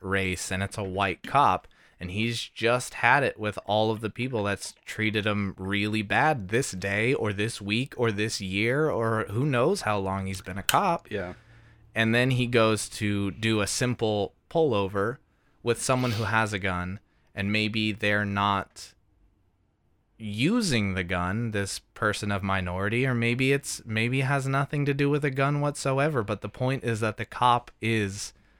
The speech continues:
Speaker 1: overstressed,
Speaker 2: Mm-hmm.
Speaker 1: added way too much to his bottle, and then he explodes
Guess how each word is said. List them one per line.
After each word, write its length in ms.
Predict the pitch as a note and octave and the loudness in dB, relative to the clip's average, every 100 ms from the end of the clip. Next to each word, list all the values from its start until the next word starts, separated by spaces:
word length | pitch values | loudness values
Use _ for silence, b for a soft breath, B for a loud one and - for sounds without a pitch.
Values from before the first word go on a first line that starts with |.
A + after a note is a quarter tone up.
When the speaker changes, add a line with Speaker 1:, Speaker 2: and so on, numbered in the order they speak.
| _ _ - | _ _ 2
Speaker 1:
overstressed, 1040 | C#3+ C3 A#2+ A2 - - D#3+ B2 A2+ - - C3 | 4 6 2 -2 -2 2 4 6 2 -4 -8 -6
Speaker 2:
Mm-hmm. 280 | F#2+ F#2 F2+ | -2 -4 0
Speaker 1:
added 340 | A#2+ B2 C3+ A#2 | 4 4 4 2
way 260 | A#2 C#3 | 2 2
too 220 | C3 - C3 | 2 0 2
much 260 | B2+ - | 2 0
to 80 | - | -2
his 120 | A2 | -2
bottle, 600 | G2+ G#2 A2 D3+ G#2 A2 - b b b b | 0 4 6 4 2 -2 -8 b b b b
and 200 | G#2 G#2+ | -2 0
then 300 | A2+ A#2 G#2+ G2 | 2 0 0 -4
he 320 | - - C3 C3+ | -10 0 2 2
explodes 800 | - - - G2 F#2+ F#2 F2+ | 2 -6 -6 -2 -2 -2 -6